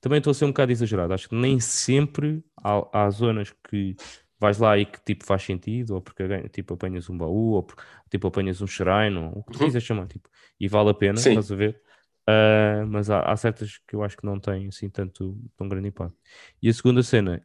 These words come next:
Speaker 1: eu não gosto da maneira que são feitas as side quests. Porque as side quests são, tipo, lê o texto e adivinha um bocadinho o que é que tens que fazer. E eu não, eu não
Speaker 2: Concordo.
Speaker 1: curto, eu não curto
Speaker 2: Sim.
Speaker 1: isso.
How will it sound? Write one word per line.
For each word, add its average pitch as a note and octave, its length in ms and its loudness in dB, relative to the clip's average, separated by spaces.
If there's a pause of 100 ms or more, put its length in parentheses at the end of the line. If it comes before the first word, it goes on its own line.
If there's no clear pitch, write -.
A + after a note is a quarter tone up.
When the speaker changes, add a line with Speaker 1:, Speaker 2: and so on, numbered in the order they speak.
Speaker 1:
eu A2 140 0
não A2 200 -2
gosto A2 520 0
da A#2 140 -2
maneira A2 400 -2
que - 60 -18
são A2 120 -8
feitas G#2+ 360 -6
as G#2 80 -12
side - 260 -8
quests. - 440 -10 (1000)
Porque - 460 2
as G#2 140 -2
side A2 300 0
quests A2 560 0
são, A2 260 0
tipo, G#2+ 600 -4 (340)
lê A2 180 4
o C3 100 8
texto C3 600 2 (180)
e A#2 140 4
adivinha B2 400 2
um B2+ 60 2
bocadinho B2 560 0
o B2+ 60 -10
que C3+ 120 -4
é - 20 -4
que B2+ 60 -6
tens C3+ 140 0
que - 80 -20
fazer. B2 360 0 (540)
E G#2+ 60 0
eu A2 80 2
não, A2+ 180 0 (160)
eu - 120 2
não A2 120 2
Speaker 2:
Concordo. - 20 4
Speaker 1:
curto, A#2 340 2
eu A2+ 120 2
não A#2+ 100 2
curto A#2 280 2
Speaker 2:
Sim. F#2+ 40 6
Speaker 1:
isso. - 280 -10